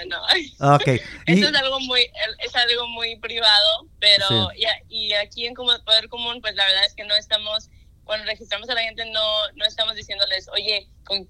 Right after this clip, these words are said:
Speaker 1: para quién vas a votar?", ¿verdad? Es
Speaker 2: Ujú.
Speaker 1: como que nada más el apoyo y el recurso.
Speaker 2: Oye, oye, pero así como,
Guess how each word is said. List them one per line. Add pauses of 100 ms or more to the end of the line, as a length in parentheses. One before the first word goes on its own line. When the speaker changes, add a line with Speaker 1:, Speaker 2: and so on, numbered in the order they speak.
(120)
Speaker 1:
para
quién
vas
a
votar?",
¿verdad?
Es
Speaker 2:
Ujú.
Speaker 1:
como
que (260)
nada
más
el
apoyo
y
el
recurso.
Speaker 2:
Oye,
oye,
pero
así
como,